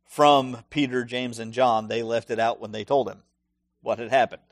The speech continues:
I'm just saying. Um, as Jesus was praying, his appearance changed.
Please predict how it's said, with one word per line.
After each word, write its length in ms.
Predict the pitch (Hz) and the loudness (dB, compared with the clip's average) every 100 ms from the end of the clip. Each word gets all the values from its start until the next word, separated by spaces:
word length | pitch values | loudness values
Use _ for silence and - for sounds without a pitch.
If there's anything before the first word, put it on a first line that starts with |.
| _ _ - | _ _ -12
I'm 420 | 104 120 135 131 | -6 -2 -2 -2
just 180 | 131 - | -4 -2
saying. 320 | 139 101 90 _ _ _ _ _ - _ _ _ _ | -2 -4 -12 _ _ _ _ _ -20 _ _ _ _
Um, 360 | 127 131 110 101 _ _ _ _ _ _ _ _ _ _ _ _ _ | 6 6 4 -4 _ _ _ _ _ _ _ _ _ _ _ _ _
as 200 | - 139 | -4 -4
Jesus 460 | 104 175 214 208 - | -2 0 0 0 -2
was 140 | 180 | -2
praying, 640 | - 185 180 120 117 139 143 _ _ _ _ _ _ _ _ _ _ _ _ _ _ _ _ _ | -2 0 0 0 -6 -12 -18 _ _ _ _ _ _ _ _ _ _ _ _ _ _ _ _ _
his 200 | - 143 | 0 2
appearance 460 | 127 - 170 147 - | 2 0 0 0 -4
changed. 600 | - 151 120 107 - - | -8 -6 -8 -10 -20 -20